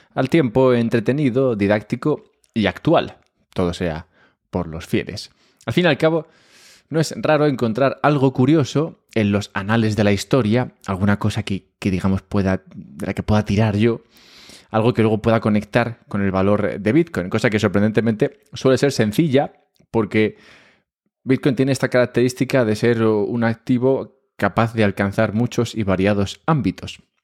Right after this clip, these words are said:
Pero no habéis tenido suerte. En el análisis, en el transcurso de mi análisis, me vi interrumpido por otra idea que se fue abriendo camino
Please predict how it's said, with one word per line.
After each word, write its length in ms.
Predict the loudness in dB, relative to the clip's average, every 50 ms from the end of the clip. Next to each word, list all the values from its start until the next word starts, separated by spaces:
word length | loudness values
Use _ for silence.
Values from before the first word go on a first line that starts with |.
| _ _ _
Pero 280 | 2 2 2 2 0 -4 -14 _ _ _ _ _ _ _ _ _ _ _ _ _ _ -8
no 160 | -2 0 2
habéis 260 | 4 4 2 0 0
tenido 500 | -2 0 0 2 2 2 2 2 0 -2
suerte. 340 | 0 -2 -2 -2 -2 -20 -20 _ _ _ -20 -20 _ _ _ _ _ -8
En 140 | -4 0 0
el 140 | 0 0 0
análisis, 680 | 0 2 2 2 2 2 0 2 0 0 0 -2 -10 _ _ _ _ -8
en 120 | -4 -4
el 80 | -2 0
transcurso 500 | 0 -2 -2 0 0 0 0 0 0 0
de 100 | 2 2
mi 80 | 2
análisis, 500 | 2 2 2 0 0 0 -4 -4 -4 -10 _ _ _ _ _ -4
me 100 | 0 2
vi 240 | 4 4 2 2 2
interrumpido 840 | 0 0 0 2 2 0 0 2 0 0 2 0 2 2 2 0 0
por 200 | 0 -2 -2 0 0
otra 280 | -2 -2 0 0 2
idea 380 | 2 2 2 2 2 2 -2 -4 _ _ _ -6
que 120 | -2 -2 -2
se 160 | 0 -2 -4
fue 200 | 0 2 2 2
abriendo 400 | 4 2 2 0 0 -2 -2 -2
camino 420 | -2 -2 0 0 -2 -2 -4 -8